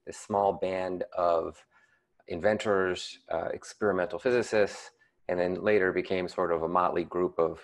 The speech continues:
you know, like, ra-, radio amateurs and even, like, oil men from Texas and anybody who knew anything about radios. Um,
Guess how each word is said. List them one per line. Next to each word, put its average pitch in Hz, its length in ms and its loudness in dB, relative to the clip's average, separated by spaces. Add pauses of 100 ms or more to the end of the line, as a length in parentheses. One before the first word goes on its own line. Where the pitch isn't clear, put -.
you 80 60 -4
know, 78 80 0
like, 76 180 -4 (300)
ra-, - 160 -12 (640)
radio 101 440 4
amateurs 92 720 0
and 87 160 -2
even, 85 260 -2
like, 80 180 -8 (120)
oil 101 280 4
men 90 320 -4
from 82 200 -10
Texas 87 640 -2
and 85 160 -6 (400)
anybody 92 380 2
who 92 100 0
knew 87 140 0
anything 95 320 -2
about 85 220 -2
radios. 87 520 0 (560)
Um, 90 380 0